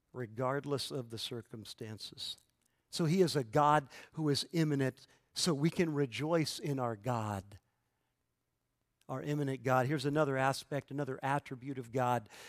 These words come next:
that I see so clearly in these verses, and that is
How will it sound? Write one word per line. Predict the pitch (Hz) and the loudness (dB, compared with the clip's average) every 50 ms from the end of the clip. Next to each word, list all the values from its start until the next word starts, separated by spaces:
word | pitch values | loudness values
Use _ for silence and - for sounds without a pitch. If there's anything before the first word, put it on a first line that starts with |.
| - - | -6 0
that | 135 135 | 2 4
I | 127 131 131 | 4 4 2
see | - - - 139 127 | 0 -2 -6 -6 -6
so | 110 - - 135 123 | -6 -6 -4 -4 -6
clearly | - - - 151 143 135 135 131 127 123 110 101 - - - - _ - | -6 -6 -4 -4 -2 -2 0 0 0 -2 -2 -4 -10 -20 -20 -20 _ -6
in | - 143 139 | -4 -4 -2
these | 135 135 123 101 | -2 -2 -4 -4
verses, | 107 117 135 143 135 - - 139 117 - | -4 -2 0 0 0 -2 -4 -6 -6 -6
and | 127 123 123 | -6 -4 -2
that | 131 131 131 123 | 0 0 2 2
is | 127 127 120 107 - - - | 0 -2 -2 -4 -6 -8 -8